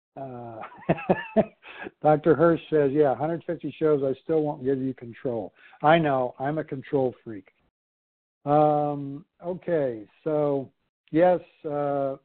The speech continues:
Bill has a new picture this week, uh, which you probably noticed. I see Doctor Hopkins noticed. Okay, so anyway, here we go. News, uh, there's really not much news. Well, there was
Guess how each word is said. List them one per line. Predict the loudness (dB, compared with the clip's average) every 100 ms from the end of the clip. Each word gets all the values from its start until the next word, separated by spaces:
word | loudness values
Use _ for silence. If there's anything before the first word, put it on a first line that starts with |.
| -4
Bill | 0 2
has | 2 0
a |
new | -4 -6
picture | -4 -6 -6 -8
this | -6 -8 -6
week, | -8 -8 -12 -12
uh, | -8 -6
which | -6 -4
you | 0
probably | 6 6 6 4
noticed. | 4 2 2 -4 _ _ _ _ _ _ _ _ _
I | -4 -2
see | 2 4
Doctor | 6 4 2
Hopkins | 4 4 4 -2 -8 -10
noticed. | -12 -10 -12 _ _ _ _ 2
Okay, | 4 6 6 6 6
so | 2
anyway, | 4 2 2 2 -2 -6 _ _ _ _ _ _
here | 0
we | 0
go. | 2 0 0 -2
News, | 2 4 4 2 -2 -2
uh, | 0 2 2 0 -4
there's | -8 0
really | 2 4 2
not | -2 -8 -4
much | -6 -6
news. | -8 -8 -6 -6 -6
Well, | -6 -6 -4
there | -2
was | 0 0